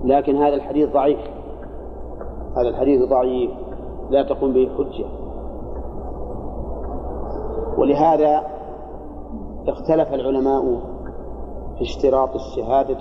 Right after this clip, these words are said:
في النكاح، فقال بعضهم إنها شرط في ع-، في عقد النكاح، وأنه لا يصح النكاح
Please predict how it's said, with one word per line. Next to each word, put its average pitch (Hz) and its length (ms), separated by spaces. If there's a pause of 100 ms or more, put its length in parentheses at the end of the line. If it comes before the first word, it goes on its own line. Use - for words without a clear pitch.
(120)
في - 40
النكاح، 120 580 (1700)
فقال 139 400
بعضهم 151 600 (920)
إنها 131 360
شرط 143 280 (1800)
في 127 80
ع-، 117 280
في 123 280
عقد 123 220
النكاح، 117 360 (920)
وأنه 131 640
لا 151 260
يصح 147 280
النكاح 151 680